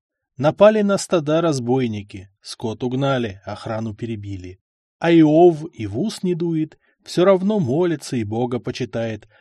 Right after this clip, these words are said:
хвалу ему возносит. Но дьявол не успокоился.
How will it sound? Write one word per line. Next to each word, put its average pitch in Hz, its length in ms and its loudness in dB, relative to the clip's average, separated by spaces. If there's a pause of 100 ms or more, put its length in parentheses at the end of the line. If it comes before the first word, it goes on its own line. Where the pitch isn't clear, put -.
хвалу 143 480 2
ему 117 300 0
возносит. 107 720 -8 (400)
Но 123 120 -4
дьявол 107 380 -4
не 110 100 -6
успокоился. 120 840 -6